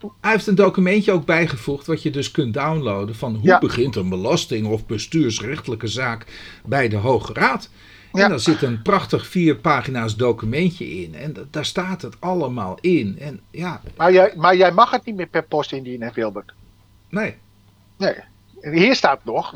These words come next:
Speaker 2: van, je mag het per post indienen. Maar ja, dat kan niet meer.
Speaker 1: Ja. Eh, het is een beetje gewekt vertrouwen, toch, lijkt mij.
Speaker 2: Ja, weet je, ja, aardig dat, eh, Marcel dat heeft gedaan om dit, eh, zo, eh, naar voren te brengen. Maar het deugt natuurlijk niet
Speaker 1: Nee.
Speaker 2: dat het er nog steeds op staat.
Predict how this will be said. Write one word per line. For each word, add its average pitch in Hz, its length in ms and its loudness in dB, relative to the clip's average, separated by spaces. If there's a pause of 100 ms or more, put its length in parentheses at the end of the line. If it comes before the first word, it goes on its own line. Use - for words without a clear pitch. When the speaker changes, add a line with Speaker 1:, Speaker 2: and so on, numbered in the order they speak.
Speaker 2:
van, 147 260 -2
je 156 80 -2
mag 156 140 4
het 151 100 -4
per 143 120 0
post 247 240 4
indienen. 220 360 -4
Maar 254 120 2
ja, 226 140 2
dat 151 180 -6
kan 269 120 2
niet 285 120 -6
meer. 269 240 -4 (320)
Speaker 1:
Ja. 196 260 0 (720)
Eh, 180 100 0
het 165 100 2
is 175 240 0
een 196 60 0
beetje 214 240 4
gewekt 185 260 -2
vertrouwen, 302 460 0
toch, 311 240 -4
lijkt 254 220 -8
mij. 208 220 -6 (1120)
Speaker 2:
Ja, 151 240 6
weet 160 160 4
je, 214 120 -2 (220)
ja, 143 240 -2 (100)
aardig 156 260 2
dat, 143 260 0
eh, 135 160 4
Marcel 151 300 -2
dat 165 160 -4
heeft 139 220 -4
gedaan 147 420 0
om 143 140 -14
dit, 123 160 -10
eh, 120 180 0
zo, 117 400 -2
eh, 117 160 -2
naar 117 100 -6
voren 127 240 -2
te - 80 -20
brengen. 127 180 -8
Maar 175 120 -6
het 123 100 -14
deugt 190 240 4
natuurlijk 135 420 -10
niet 214 200 -6 (420)
Speaker 1:
Nee. 196 120 -2
Speaker 2:
dat - 100 -6
het - 80 -10
er 139 80 -8
nog 131 140 -10
steeds 127 240 -2
op 120 120 -12
staat. 117 320 -12